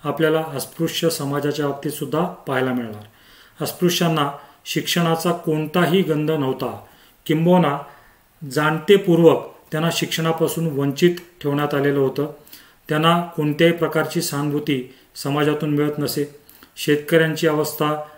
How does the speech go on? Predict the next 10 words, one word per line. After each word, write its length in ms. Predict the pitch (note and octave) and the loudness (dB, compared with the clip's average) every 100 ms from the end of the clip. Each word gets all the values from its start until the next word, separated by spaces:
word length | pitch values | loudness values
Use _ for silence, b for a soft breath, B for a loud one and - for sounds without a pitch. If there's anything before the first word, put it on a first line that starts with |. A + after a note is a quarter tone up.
| _ | _
अतिशय 360 | C#3+ D3 D3+ D#3+ | -6 -2 0 2
वाईट 240 | D3 D3 | 2 2
होती. 400 | C#3+ C#3 D3 D3 b b b - | 2 0 -2 -4 b b b -6
विद्यार्थीही 840 | C#3+ C#3+ D#3+ D#3 D#3 D#3 F3 F3 - - | -4 2 4 4 2 2 2 -2 -14 -8
शिक्षणाच्या 840 | - D#3 - F3 E3 D#3+ E3+ E3 | -4 -2 -2 -2 0 0 0 0
अभावी 520 | D3 C#3 D3+ D3+ D3 A2+ - B B B _ | 0 0 2 4 4 0 -12 B B B _
वाईट 260 | C#3 D3+ D#3+ | 0 2 2
काळ 280 | - D#3+ D#3+ D#3 - | 2 2 2 0 -4
भोगत 380 | B2+ C#3 D3+ | 0 2 4
होते 400 | C#3+ C3+ C3 - | 2 2 0 -2